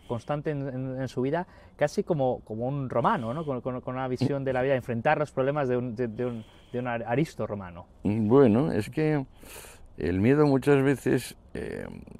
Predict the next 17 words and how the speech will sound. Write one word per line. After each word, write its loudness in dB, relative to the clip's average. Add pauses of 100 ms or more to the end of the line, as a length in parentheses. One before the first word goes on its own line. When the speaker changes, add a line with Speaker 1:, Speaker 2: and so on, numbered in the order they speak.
Speaker 2:
queriendo 4
huir 6
del 4
dolor, 4 (220)
de -4
la -10 (1000)
anticipación -2
del 6
dolor, 4
nos 2
lleva 4
a 4
tener 2
dol-, 4
dolor 4
y 0
medio, -4